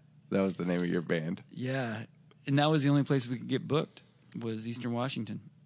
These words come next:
Speaker 1: The only place that would book you was these other teenage kids three and a half hours away that were, we were writing you letters, or were we calling you on the phone?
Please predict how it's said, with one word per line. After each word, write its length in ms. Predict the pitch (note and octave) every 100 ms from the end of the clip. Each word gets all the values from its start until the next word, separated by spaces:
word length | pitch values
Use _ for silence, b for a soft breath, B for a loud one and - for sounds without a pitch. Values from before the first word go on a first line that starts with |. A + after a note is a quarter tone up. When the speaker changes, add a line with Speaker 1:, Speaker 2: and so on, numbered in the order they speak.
| _ - _ - -
Speaker 1:
The 160 | - G#2
only 220 | G2+ G2+
place 360 | F2+ - G2 -
that 80 | F#2
would 120 | E2+
book 220 | F2+ -
you 80 | F2+
was 240 | F2 E2
these 220 | - F2 -
other 280 | F#2 F#2+ F#2
teenage 560 | - F2+ F2 F2+ -
kids 400 | - F2+ E2 - -
three 180 | F#2+
and 100 | F2
a 20 | F2+
half 220 | - -
hours 300 | E2 F2 F2
away 180 | E2+ F2
that 120 | E2+
were, 140 | F#2 - _ -
we 180 | F#2 F#2
were 220 | G#2 A2+
writing 400 | F#2+ G2+ G2+ A#2+
you 100 | G#2
letters, 500 | E2+ D#2+ F2+ A#2+ C3
or 60 | G2+
were 180 | F2+ F2
we 140 | E2+
calling 460 | - - F2+ F#2 F#2
you 80 |
on 80 | F2
the 80 | D#2+
phone? 420 | - E2+ F2+ -